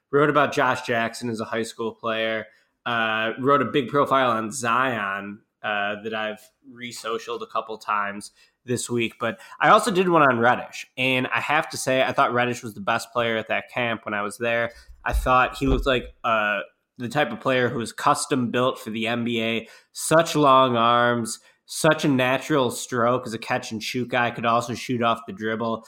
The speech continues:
At the time, everyone was talking about how he played point guard in high school at Westtown in Philadelphia, where he was raised.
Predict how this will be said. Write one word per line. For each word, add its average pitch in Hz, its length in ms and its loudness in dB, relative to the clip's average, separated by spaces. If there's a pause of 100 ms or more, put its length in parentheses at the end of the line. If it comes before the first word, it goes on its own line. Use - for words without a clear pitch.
(200)
At 120 120 -6
the 110 80 -12
time, 143 440 2
everyone 131 320 0
was 117 120 -2
talking 123 360 0
about 120 160 0
how 117 140 2
he 113 60 -2
played 110 280 -6
point 127 280 -4
guard 117 160 0
in 104 100 -8
high 127 200 -8
school 127 300 -6
at 113 100 -6
Westtown 123 800 0
in 107 120 -6
Philadelphia, 120 920 -2 (320)
where 127 180 0
he 120 80 0
was 110 220 -6
raised. 120 640 0